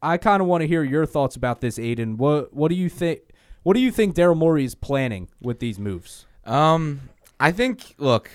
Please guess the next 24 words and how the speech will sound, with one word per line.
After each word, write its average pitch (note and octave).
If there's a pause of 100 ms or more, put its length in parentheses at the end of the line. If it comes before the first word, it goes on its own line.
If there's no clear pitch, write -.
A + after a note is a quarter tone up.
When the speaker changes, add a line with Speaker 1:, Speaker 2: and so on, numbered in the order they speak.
(140)
Speaker 2:
he, A2+
he's C#3+
sold C3+
the A#2
offseason, G2+
the, G2
the G2
cap G#2+
space G#2
plan, G2+
and, F2
and G2+
now G#2
they'll G#2
have G#2
five G#2
first-round G#2+
picks - (340)
available G#2 (380)
come G#2+
offseason, G#2
and F#2+
then F#2
that's, -